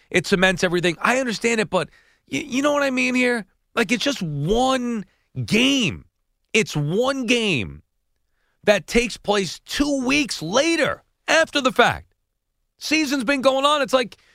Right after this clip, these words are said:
the season stopped and then pitch-, picks back up again for a game that's in a neutral site with fair weather fans there for the most part.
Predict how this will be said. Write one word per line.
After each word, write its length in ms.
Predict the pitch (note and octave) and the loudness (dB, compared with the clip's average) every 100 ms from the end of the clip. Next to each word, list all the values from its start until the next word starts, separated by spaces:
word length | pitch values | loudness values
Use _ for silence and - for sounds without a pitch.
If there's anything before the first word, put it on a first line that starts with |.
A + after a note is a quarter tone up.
| - | -4
the 80 | - | -2
season 400 | C#4+ C#4+ B3+ A#3 | 0 0 0 -2
stopped 440 | - B3+ C4+ F#3 | 2 4 4 2
and 80 | A#3+ | 0
then 100 | A3 | 0
pitch-, 300 | - C4 - _ | 0 -2 -4 _
picks 220 | - B3 - | -2 -2 4
back 280 | C4 B3+ | 4 6
up 140 | B3+ C4 | 2 2
again 420 | A3 G3 F3 F3 - _ _ _ _ | 2 2 2 -2 -12 _ _ _ _
for 440 | - A#3+ A3+ G3+ D#3 _ _ _ _ _ - | 2 4 4 0 -4 _ _ _ _ _ 4
a 80 | G#3+ | 4
game 580 | F#3 C4 C4+ B3 G3+ - _ _ _ _ _ - | 4 2 2 -2 -6 -12 _ _ _ _ _ -4
that's 180 | G#3+ B3+ | 0 2
in 100 | A3+ | 2
a 80 | |
neutral 480 | F#3+ G#3 C#4+ - B3 | 2 2 2 0 0
site 460 | - B3+ C4+ A#3 - _ _ - | 0 2 2 -2 -8 _ _ -4
with 400 | A#3 A3+ - - _ _ _ _ _ | 0 0 -4 -18 _ _ _ _ _
fair 320 | - B3+ C4 | 0 2 4
weather 260 | B3+ B3+ B3 | 2 2 2
fans 340 | B3+ C#4 C4 | 4 4 4
there 140 | G#3+ | 4
for 120 | G3 F3+ | 4 4
the 60 | |
most 240 | E3 D3+ - | 4 2 2
part. 260 | A#2+ - | 0 0